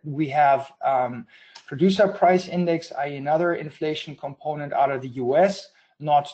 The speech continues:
two versus nought three last time, and core nought three unchanged versus last time. And then, of course, we have the unemployment claims. And then on Friday, um, important for us, we have the monetary policy statement out of the R B A. That is always of interest to us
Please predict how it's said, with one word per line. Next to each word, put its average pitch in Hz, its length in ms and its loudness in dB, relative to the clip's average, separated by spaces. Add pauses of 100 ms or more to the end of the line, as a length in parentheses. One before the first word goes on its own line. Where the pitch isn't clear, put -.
two 190 240 4
versus 143 400 -8
nought 131 260 -6
three 143 280 -8
last 139 400 0
time, 151 320 -2
and 135 180 -14
core 139 300 -6
nought 127 200 -8
three 131 280 -10
unchanged 139 720 -12
versus 143 400 -10
last 160 320 -4
time. 202 340 0 (320)
And 139 100 -10
then, 135 220 -6
of - 120 -18
course, - 260 -10
we 131 60 -2
have 120 100 -4
the 117 160 -10
unemployment 120 580 -14
claims. 147 320 -4
And 139 140 -4
then 147 100 2
on 156 100 0
Friday, 202 680 4 (380)
um, 151 500 2
important 151 480 -2
for 139 180 2
us, 143 160 4 (180)
we 143 180 -10
have 135 240 -2
the 135 60 -8
monetary 156 560 -4
policy 196 520 -2
statement 196 500 -2
out 180 140 0
of 170 100 -6
the 180 100 0
R 160 160 0
B 151 200 -4
A. 156 200 -4 (320)
That 147 100 -6
is 139 140 -8
always 147 320 -2
of 131 100 -8
interest 143 460 -10
to 135 140 -4
us 135 280 0